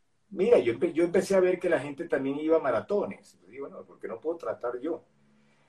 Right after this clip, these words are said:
Hace que cuando vino el primer mar-, cuando yo decido hacer el primer maratón, bueno, me lesiono horrible, en los aductores, tuve tres meses lesionado. Bueno, ahí yo, mis maratones, todos,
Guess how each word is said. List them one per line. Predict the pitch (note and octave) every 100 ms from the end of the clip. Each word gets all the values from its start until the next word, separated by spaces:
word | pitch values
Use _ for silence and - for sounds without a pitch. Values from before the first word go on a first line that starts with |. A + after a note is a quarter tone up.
| _ _ -
Hace | E2+ - D3
que | C3+
cuando | A#2 G2+
vino | F#2+ F#2+
el | G#2
primer | B2 A#2 A#2
mar-, | A#2+ G#2
cuando | G2 F#2
yo | F#2
decido | G#2 - E3
hacer | D3 G2+
el |
primer | G#2+ G#2 G#2
maratón, | A2+ G#2+ - G#2+ B2+ C#3
bueno, | G2+ F#2+
me | F#2+ F#2
lesiono | F#2 - G2 F#2+ G#2+
horrible, | A#2+ - F#2 G2 G2+ F#2 - - - _ _ _ _ _
en | F#2+ F#2 F#2
los | F#2
aductores, | F2+ F2 - G2 F#2+ A#2 C3+ -
tuve | F2+ F#2
tres | F#2 G2 G2+ G2+
meses | G2 F#2+ A2+
lesionado. | F#2+ F#2+ F2+ D#2+ D#2+ D#2 F#2+ G3+ - _ _ _ -
Bueno, | F2+ E2+
ahí | E2+ F2+ G2
yo, | G2 G2+ G#2+ A2+ A#2+ -
mis | A2 G2+
maratones, | G#2 G#2 - B2+ D3 - _
todos, | D#3 E3 F3 - - -